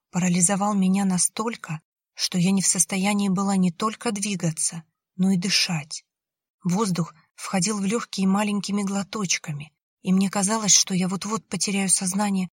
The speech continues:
от недостатка кислорода. Ноги и руки были ледяными, я их почти не чувствовала. А сердце колотилось так громко,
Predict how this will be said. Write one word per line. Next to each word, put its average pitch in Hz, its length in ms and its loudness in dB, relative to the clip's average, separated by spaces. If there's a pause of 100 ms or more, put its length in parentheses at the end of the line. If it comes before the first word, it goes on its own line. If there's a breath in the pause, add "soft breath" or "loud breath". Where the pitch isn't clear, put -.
(120)
от 185 180 -4
недостатка 190 640 0
кислорода. 165 760 -4 (640)
Ноги 190 340 2
и 190 60 4
руки 202 300 -2
были 180 240 2
ледяными, 175 720 2 (340)
я 180 160 0
их 160 120 -4
почти - 360 0
не 180 140 4
чувствовала. 151 800 -4 (640)
А 175 120 -2
сердце 208 500 0
колотилось 180 640 0
так 226 220 0
громко, 196 540 0